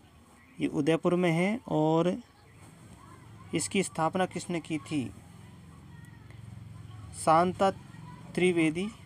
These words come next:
द्वारा की गई थी इसकी स्थापना, महिला परिषद उन्नीस सौ सैंतालीस, राजस्थान महिला परिषद। मुगल अधीनता स्वीकार नहीं करने वाला शासक कौन था? तो मेवाड़ का,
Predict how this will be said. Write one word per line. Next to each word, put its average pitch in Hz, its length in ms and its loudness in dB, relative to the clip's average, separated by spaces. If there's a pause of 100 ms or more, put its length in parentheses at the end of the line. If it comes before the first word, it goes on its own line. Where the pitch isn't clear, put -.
(140)
द्वारा 151 300 4
की 160 220 -2
गई 160 140 0
थी 185 140 -6
इसकी 180 240 -6
स्थापना, 175 500 -4
महिला 147 380 0
परिषद 156 400 -2
उन्नीस 147 380 -2
सौ 170 60 -10
सैंतालीस, 139 680 -4 (360)
राजस्थान 123 380 -4
महिला 120 280 -6
परिषद। - 360 -14 (1160)
मुगल 170 380 4
अधीनता 180 580 0
स्वीकार 180 460 0
नहीं 165 280 0
करने 165 360 0
वाला 160 420 2 (500)
शासक 156 400 2
कौन 156 300 -2
था? 147 340 -4 (480)
तो 139 80 -8
मेवाड़ 160 400 4
का, 160 360 -2